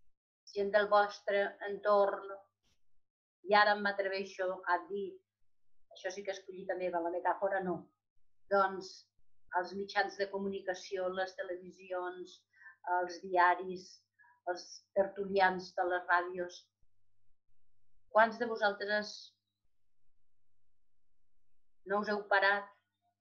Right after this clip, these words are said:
o no heu aconseguit coses o no heu fet coses que volíeu perquè us estan dient que no es pot, que no podeu, que no podeu, que us contagiareu, que ens posen la, la,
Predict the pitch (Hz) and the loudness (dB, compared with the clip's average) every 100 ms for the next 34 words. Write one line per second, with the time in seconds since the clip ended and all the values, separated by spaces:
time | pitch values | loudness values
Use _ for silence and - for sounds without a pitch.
0 | _ - - - 175 185 202 214 208 208 | _ -20 -14 -8 -2 0 2 4 2 0
1 | 202 202 196 196 190 185 196 190 180 190 | -6 -8 -10 -6 -2 -2 -4 -10 -6 -6
2 | 190 214 190 - 190 185 - - 180 185 | -6 -10 -14 -6 -6 -6 -14 -14 -12 -10
3 | 185 196 - _ _ _ 214 214 208 - | -8 -8 -12 _ _ _ 8 8 6 -6
4 | 190 190 196 _ - - _ - - 180 | -8 -8 -8 _ -20 -20 _ -18 -12 -12
5 | 180 196 190 196 185 185 185 185 180 185 | -4 0 0 -2 -6 -6 -6 -8 -6 -8
6 | - 185 185 - _ _ _ _ - - | -4 -4 -4 -10 _ _ _ _ -20 -20
7 | - - - 359 359 185 180 175 165 - | -20 -16 -8 -6 -6 -4 -2 -2 -4 -8
8 | 170 175 170 170 180 165 - 170 - 175 | -6 -6 -6 -4 -2 -2 -6 -8 -8 -8
9 | 180 175 170 175 170 170 - 175 170 165 | -6 -6 -4 -2 -4 -6 -8 -2 0 -2
10 | - - - _ _ _ - - - - | -8 -20 -20 _ _ _ -20 -20 -20 -20
11 | - 180 180 185 185 196 185 175 165 165 | -12 -10 -4 0 0 0 2 2 2 -2
12 | 165 160 | -2 -2